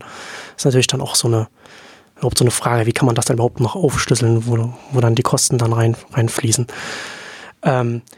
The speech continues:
ja, aber lass uns doch vielleicht noch, äh, über, über die anderen, über die anderen Zahlen,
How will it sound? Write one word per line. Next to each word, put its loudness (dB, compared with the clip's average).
ja, 2
aber 2
lass 0
uns -2
doch 0
vielleicht 0
noch, 0
äh, 2
über, 4
über 2
die 2
anderen, 4
über 2
die 2
anderen 4
Zahlen, 0